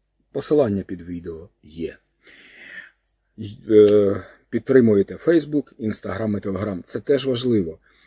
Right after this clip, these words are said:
Добро має розповсюджуватись всіма способами. Дякую, що коментуєте.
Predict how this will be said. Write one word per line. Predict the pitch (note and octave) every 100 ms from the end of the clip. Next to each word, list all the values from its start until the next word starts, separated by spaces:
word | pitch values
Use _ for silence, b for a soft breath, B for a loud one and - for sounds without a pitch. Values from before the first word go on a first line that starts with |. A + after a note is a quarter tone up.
| b
Добро | G2+ B2 A#2+ C3+ D3
має | A#2 B2+ B2 G#2+
розповсюджуватись | G#2+ - A2+ G#2 C#3 D3 C3 G#2+ A2 G#2 G2 - -
всіма | - A#2+ A2+ C3+
способами. | - A#2 A2 - E2+ E2 F2
Дякую, | A2 C3 - A#2+ A2+
що | - - A2+ A2+ G2+ b b b b _
коментуєте. | B2 A#2+ A2 A2+ G2 F2 - D#2+